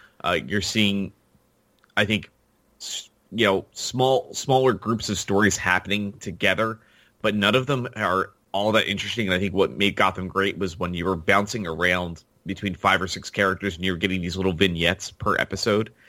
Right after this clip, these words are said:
It's like, okay, we're gonna go over to Enigma, now we're gonna go to Penguin, now we're gonna go to Bruce and Alfred, now we're gonna go to Selina, and then her connection back, and then the G C P D storylines and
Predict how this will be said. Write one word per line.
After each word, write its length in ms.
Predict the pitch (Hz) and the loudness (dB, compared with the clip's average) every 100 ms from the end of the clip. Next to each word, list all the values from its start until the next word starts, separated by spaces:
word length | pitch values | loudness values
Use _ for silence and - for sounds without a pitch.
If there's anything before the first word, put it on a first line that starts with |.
| - - | -20 -10
It's 160 | - | 2
like, 140 | 104 110 | 2 2
okay, 240 | 98 98 | 2 2
we're 120 | 87 | 2
gonna 120 | 90 85 | -2 -2
go 140 | 90 | -2
over 140 | 82 | -2
to 60 | 85 | -2
Enigma, 360 | 87 87 85 78 | -2 0 -2 -2
now 160 | 80 | -2
we're 80 | 80 | -4
gonna 180 | 87 85 | -6 -6
go 120 | 87 | -8
to 80 | 85 | -6
Penguin, 540 | - 110 92 87 80 _ - _ - | -2 -2 2 0 -2 _ -20 _ -4
now 120 | 90 | -4
we're 80 | 85 | 0
gonna 180 | 92 87 | 0 2
go 100 | 95 | 0
to 80 | 92 | 0
Bruce 420 | 113 110 104 - | 0 0 0 -4
and 200 | 95 95 | -2 2
Alfred, 500 | 101 92 95 82 82 | 2 2 -2 -2 -4
now 120 | 87 | -8
we're 60 | 82 | -6
gonna 180 | 90 | -6
go 160 | 87 87 | -2 0
to 260 | 92 92 90 | 2 2 0
Selina, 520 | - 95 107 104 90 | -2 0 2 4 4
and 200 | 82 87 | 2 2
then 140 | 87 | 0
her 200 | - 110 | 0 -2
connection 480 | - 92 87 - 87 | 0 0 0 -2 0
back, 400 | 92 85 - - | 2 2 0 -14
and 100 | - | -10
then 160 | 85 82 | -8 -4
the 200 | 87 85 | -2 -2
G 160 | 87 95 | -4 -8
C 180 | - | -8
P 180 | 95 107 | -4 2
D 180 | 120 131 | 4 4
storylines 840 | - 107 98 92 87 85 78 76 | 2 0 2 2 2 0 0 -4
and 160 | 87 | -8